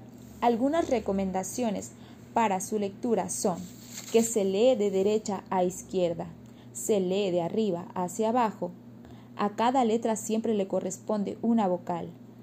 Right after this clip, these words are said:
Nunca habrá una letra sin vocal entre palabra. Otros datos curiosos son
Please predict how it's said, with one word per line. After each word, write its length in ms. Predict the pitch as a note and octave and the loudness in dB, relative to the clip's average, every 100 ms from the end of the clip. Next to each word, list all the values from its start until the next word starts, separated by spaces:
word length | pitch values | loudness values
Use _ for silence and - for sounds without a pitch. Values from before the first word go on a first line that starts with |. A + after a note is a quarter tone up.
| - - | -20 -6
Nunca 440 | G3+ G#3+ G3+ G3+ A3 | 0 2 2 2 2
habrá 340 | G#3 G#3+ G3 | 2 2 2
una 240 | F#3 G3+ G3+ | 0 0 0
letra 320 | F#3 G3 G#3 | 0 -2 -4
sin 320 | - G3+ G3 | -4 -2 0
vocal 480 | F#3 - A3 B3 D4 - | -2 -4 0 0 0 0
entre 400 | B3 A#3+ A3 G3 | 4 4 2 -2
palabra. 580 | G3 F#3 F3+ F3 E3+ E3 - - - - - - - - - - | -2 -2 -2 -2 -4 -8 -12 -20 -20 -20 -20 -20 -20 -20 -4 4
Otros 360 | C4+ D4+ D4+ | 6 6 2
datos 320 | B3+ A#3 A#3 | 2 2 -2
curiosos 500 | - A#3 G3+ G3 G#3+ | 0 0 0 0 -2
son 260 | - F3+ E3 | -4 -4 -6